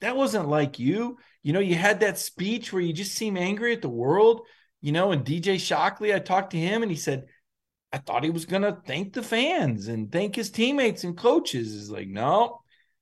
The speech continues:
no, we got angry Stet that day." And, um, and then the Dallas thing, like, wait a minute, like, not only did you not go to the Senior Bowl, but dude, you picked a bad time. Not that there's ever a good time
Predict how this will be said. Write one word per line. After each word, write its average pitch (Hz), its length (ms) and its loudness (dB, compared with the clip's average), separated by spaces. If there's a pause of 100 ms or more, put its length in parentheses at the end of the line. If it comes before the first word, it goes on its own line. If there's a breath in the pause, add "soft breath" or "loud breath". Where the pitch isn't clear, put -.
(140)
no, 160 260 2
we 214 140 2
got 233 220 6
angry 220 340 4
Stet 127 340 -2
that 170 260 6
day." 107 320 -6 (500)
And, 170 280 4
um, 165 520 8 (280)
and 185 120 2
then 233 100 2
the 254 80 2
Dallas 220 500 4
thing, 131 180 0
like, 123 300 -2
wait 277 200 -2
a - 40 0
minute, 113 320 -2
like, 127 260 -2
not 151 220 -2
only 294 220 2
did 202 180 0
you 160 80 0
not 143 200 2
go 135 80 4
to 117 80 0
the 110 60 -4
Senior 226 380 -2
Bowl, 120 300 2
but 107 280 -2 (680)
dude, 226 280 0
you 170 60 -2
picked - 240 -4
a 110 60 -2
bad 170 320 2
time. 170 200 -6
Not 277 200 4
that 196 80 0
there's 156 200 0
ever 247 240 6
a 165 100 4
good 139 220 2
time 170 600 0